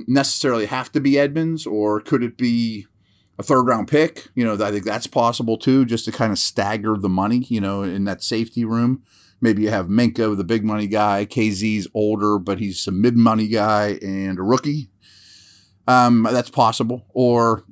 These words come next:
much like last year, maybe Edmonds hangs out there for a couple more days and you get him at a really nice deal and he's a quality player.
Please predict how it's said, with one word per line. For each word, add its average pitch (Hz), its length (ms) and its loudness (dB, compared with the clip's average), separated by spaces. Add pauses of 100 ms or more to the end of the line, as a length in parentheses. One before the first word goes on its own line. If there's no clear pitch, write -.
(120)
much 110 380 2
like 120 180 -2
last 113 320 0
year, 131 140 2
maybe 104 340 0
Edmonds 104 320 -2
hangs 110 280 -6
out 104 200 -4
there 117 180 -2
for 110 280 -4
a 110 40 -4
couple 117 260 -6
more 110 180 -4
days 113 460 -2
and 98 200 -4
you 95 80 -6
get 98 140 -2
him 104 120 -4
at 98 60 -6
a 98 80 -4
really 101 300 -2
nice 101 320 -6
deal 120 420 0
and 98 80 -2
he's 85 120 -8
a - 40 -18
quality 82 340 -10
player. 127 540 0